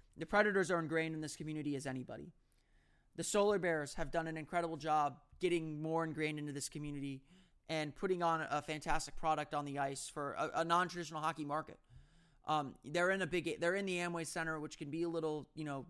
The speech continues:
vacuous for, uh, an E C H L team, but it's no coincidence they're third in attendance in the league. They, this city, this city has taken to them immensely. Um, so I,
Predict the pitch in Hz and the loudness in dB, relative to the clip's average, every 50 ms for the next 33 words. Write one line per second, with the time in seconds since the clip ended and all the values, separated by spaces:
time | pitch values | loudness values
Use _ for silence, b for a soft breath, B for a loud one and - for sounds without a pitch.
0 | - _ - 160 156 156 151 - 160 156 143 - - - - 147 143 135 131 b | -16 _ 2 2 4 4 2 0 -4 -6 -4 -6 -8 -8 -6 -6 -6 -6 -8 b
1 | b b b b b b b _ - - 147 143 131 139 147 156 160 143 - 151 | b b b b b b b _ -2 0 2 2 2 0 0 -2 -2 -4 -4 -6
2 | 147 143 - - 156 156 151 - - 147 139 135 135 120 151 143 131 - - b | -6 -4 -2 -2 -2 -2 -2 -4 -8 -8 -8 -6 -4 -2 0 0 0 -2 -8 b
3 | b b b b b b _ _ _ _ _ _ _ _ _ - 190 180 - 185 | b b b b b b _ _ _ _ _ _ _ _ _ -2 -2 -2 2 2
4 | 196 208 196 - 190 180 180 180 180 - 180 180 165 151 - - 165 165 165 - | 2 2 2 2 0 0 0 0 -2 -4 -6 -6 -6 -6 -4 -2 0 0 0 -2
5 | - - 175 170 175 170 165 151 147 143 - - - - 151 143 - - 139 139 | -2 0 2 2 2 2 0 -4 -6 0 6 6 6 6 6 0 -6 -6 -6 -6
6 | 135 127 123 113 - - - - - _ _ _ _ _ _ _ _ 165 160 151 | -6 -6 -6 -8 -10 -12 -16 -20 -20 _ _ _ _ _ _ _ _ -2 -2 -2
7 | 120 - - 165 180 180 - - - 220 202 196 185 165 143 175 175 - - 196 | -2 -4 -6 -4 -4 -2 -2 0 0 0 0 0 -2 -2 -4 -4 -4 -4 -4 -2
8 | 180 165 165 - - - 170 165 - 165 151 170 160 147 156 156 151 147 147 139 | -4 -4 -4 -4 -2 0 0 0 0 -4 -8 -6 -4 -4 -2 -2 -2 -2 -4 -6
9 | 135 b b b b b b b b b b _ - 170 165 160 160 160 147 - | -10 b b b b b b b b b b _ -2 0 0 0 0 -2 -2 -4
10 | - 117 123 98 170 - _ _ _ _ _ _ _ _ _ _ _ _ _ _ | -6 -8 -10 -12 -16 -20 _ _ _ _ _ _ _ _ _ _ _ _ _ _
11 | _ _ - _ - _ _ _ - _ _ - 147 143 147 143 139 135 131 131 | _ _ -20 _ -20 _ _ _ -20 _ _ 0 2 2 4 2 0 -2 -6 -12
12 | - _ _ _ _ _ - - - - _ _ _ _ _ - - - - 175 | -14 _ _ _ _ _ -20 -20 -20 -20 _ _ _ _ _ -18 -12 -8 -4 -2
13 | 160 139 - 156 170 | -2 0 2 0 0